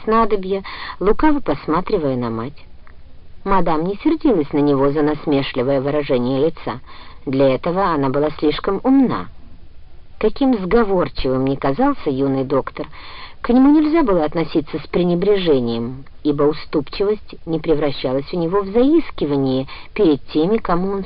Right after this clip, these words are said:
служит. Хотя ему нравилось работать в пансионе, и он почему-то подолгу задерживался на улице Фоссет, вёл он себя независимо, даже несколько небрежно, правда,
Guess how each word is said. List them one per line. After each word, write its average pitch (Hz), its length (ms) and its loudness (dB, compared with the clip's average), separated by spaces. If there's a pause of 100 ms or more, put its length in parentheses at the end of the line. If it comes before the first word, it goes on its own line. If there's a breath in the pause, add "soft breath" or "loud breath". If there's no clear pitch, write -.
служит. 139 320 -4 (600)
Хотя 190 300 0
ему 160 200 0
нравилось 190 500 2
работать 135 400 -2
в - 40 -14
пансионе, 135 680 -2 (420 loud breath)
и 165 100 4
он 196 160 4
почему-то 220 420 2
подолгу 196 480 4
задерживался 190 800 0
на 233 160 2
улице 226 320 -2
Фоссет, 214 520 -4 (640 soft breath)
вёл 285 240 6
он 311 260 4
себя 240 220 4
независимо, 190 800 2
даже 226 240 0
несколько 131 500 -4
небрежно, 180 640 0 (420 loud breath)
правда, 247 400 4